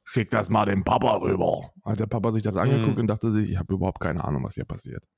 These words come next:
Speaker 2: Schick mir was zur E-Funktion.
Speaker 1: Ja.
Speaker 2: Also, da wär ich ja auch direkt aufgeschmissen, ne? Wär ich ja auch direkt weg.
Speaker 1: Ich konnte, ich war mal ziemlich gut darin, aber jetzt mittlerweile nicht mehr so.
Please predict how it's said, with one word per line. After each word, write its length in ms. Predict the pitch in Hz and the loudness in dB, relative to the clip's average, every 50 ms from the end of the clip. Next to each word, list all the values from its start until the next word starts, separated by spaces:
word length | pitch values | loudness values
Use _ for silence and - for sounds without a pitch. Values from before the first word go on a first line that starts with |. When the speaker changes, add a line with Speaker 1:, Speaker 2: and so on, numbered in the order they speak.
| _ _ _ _ _ _ _ _ _ _ _ _ _ _ _ _ _ _ - | _ _ _ _ _ _ _ _ _ _ _ _ _ _ _ _ _ _ -10
Speaker 2:
Schick 360 | - - - - 127 - - 156 | -6 -2 0 0 0 0 2 2
mir 160 | - 156 123 | 4 4 4
was 240 | 135 127 - - - | 2 0 0 0 2
zur 180 | - - - | 2 2 4
E-Funktion. 1000 | 120 - - - - - - 147 151 160 - - - - 139 123 117 113 104 98 - _ _ _ _ _ _ - | 4 4 4 4 4 4 4 4 4 0 -4 -2 2 4 4 4 4 2 -2 -6 -12 _ _ _ _ _ _ -4
Speaker 1:
Ja. 140 | 113 104 101 | -2 -2 0
Speaker 2:
Also, 160 | 98 98 95 101 | -2 -2 -4 -6
da 100 | 101 92 | -6 -6
wär 80 | 107 | -8
ich 100 | 107 104 | -8 -6
ja 80 | - 95 | -6 -8
auch 140 | 98 104 - | -8 -8 -8
direkt 260 | - 104 98 95 - | -10 -10 -10 -10 -12
aufgeschmissen, 540 | 85 85 - - - - - 85 - - 82 | -14 -18 -18 -20 -20 -20 -20 -18 -14 -10 -8
ne? 160 | 85 92 101 | -6 -4 -2
Wär 100 | 92 92 | -2 -2
ich 80 | 85 87 | -2 -2
ja 60 | 95 | -4
auch 80 | 87 85 | -4 -4
direkt 280 | - 92 78 80 - - | -6 -8 -8 -8 -8 -8
weg. 100 | 82 - | -4 -2
Speaker 1:
Ich 120 | 117 113 - | -2 -2 2
konnte, 240 | - 202 233 226 170 | 0 2 2 2 2
ich 60 | 123 | 4
war 100 | 165 175 | 4 4
mal 140 | 208 214 202 | 4 4 2
ziemlich 280 | - - 208 208 190 - | 2 4 4 4 4 4
gut 180 | 220 233 208 170 | 2 2 4 2
darin, 300 | 113 90 85 87 87 80 | 2 2 2 0 0 0
aber 200 | 71 95 101 101 | 2 2 2 2
jetzt 180 | 113 127 123 - | 2 2 2 0
mittlerweile 600 | 147 147 151 156 147 143 143 139 139 143 147 147 | 0 2 2 2 4 4 4 4 4 4 2 2
nicht 240 | 139 139 143 127 139 | 2 2 0 0 0
mehr 140 | 117 104 90 | 0 0 0
so. 300 | 85 78 71 73 80 | -2 -2 -4 -4 -6